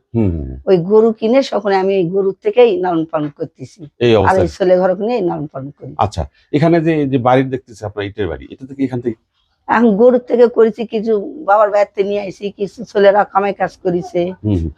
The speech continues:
Speaker 2: এইভাবে
Speaker 1: তার মানে গরুটা তো উপলক্ষ, গরুটা
Speaker 2: হ্যাঁ,
Speaker 1: তাহলে আপনার
Speaker 2: গরুর
Speaker 1: কাছে
Speaker 2: থেকেও আইছে, গরুর থেকে বেশি আইছে।
Speaker 1: সুপ্রিয় দর্শক, আপনাদেরকে এ ফাঁকে বলতে চাই যে আসলে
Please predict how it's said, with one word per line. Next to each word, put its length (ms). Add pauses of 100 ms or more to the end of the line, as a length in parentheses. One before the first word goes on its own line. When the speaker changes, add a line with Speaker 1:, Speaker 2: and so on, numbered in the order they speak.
(100)
Speaker 2:
এইভাবে 240
Speaker 1:
তার 120
মানে 100
গরুটা 280
তো 100
উপলক্ষ, 360
গরুটা 280
Speaker 2:
হ্যাঁ, 120
Speaker 1:
তাহলে 160
আপনার 160
Speaker 2:
গরুর 180
Speaker 1:
কাছে 140
Speaker 2:
থেকেও 220
আইছে, 380 (220)
গরুর 300
থেকে 180
বেশি 300
আইছে। 320 (240)
Speaker 1:
সুপ্রিয় 300
দর্শক, 360
আপনাদেরকে 460 (100)
এ 40
ফাঁকে 220
বলতে 300
চাই 220
যে 120 (440)
আসলে 280